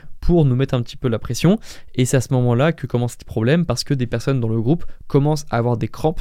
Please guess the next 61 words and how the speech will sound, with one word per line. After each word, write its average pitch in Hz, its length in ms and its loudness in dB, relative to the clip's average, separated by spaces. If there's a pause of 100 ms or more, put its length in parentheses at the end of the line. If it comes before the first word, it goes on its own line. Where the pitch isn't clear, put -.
(160)
Je 113 100 -6
me 113 60 0
souviens 127 200 0
qu'il 113 200 -2
y - 20 2
avait, 120 220 2
euh, 107 100 2 (320)
donc - 240 -2
une 135 140 2
fille 143 180 -2
dans 135 80 4
le 123 100 2
groupe 135 220 4
qui - 160 -4
commence 123 300 0
à 117 40 2
avoir, 113 320 0
euh, 110 140 -2
une 117 140 -2
crampe 143 260 -2
à 123 40 0
un 113 40 0
moment 117 320 0 (300)
et, 123 180 4
euh, 113 400 4
on 123 100 -2
comprend 135 320 0
que 139 220 8
en 123 100 2
fait, 143 240 0
on, 113 220 2 (240)
c'est - 160 -8
pas 151 80 4
comme 143 220 4
dans 131 100 4
la 123 120 4
vie, 135 260 2
euh, 113 100 2
je 110 60 -2
sais - 80 -6
pas, 139 160 4
dans 117 120 2
la 117 120 2
vie, 123 200 2
euh, 113 120 2
civile 123 340 0
où 127 60 2
parfois 120 240 0
tu 117 160 -10
peux 123 140 -2
dire, 120 220 0
bon 113 120 -4
bah, 113 180 0 (320)
eh, 110 140 -2
désolé, 113 500 0
euh, 113 320 0
j-, 110 220 -6
j'ai - 160 -8
une 113 100 -4
crampe, 135 300 0
euh, 113 160 0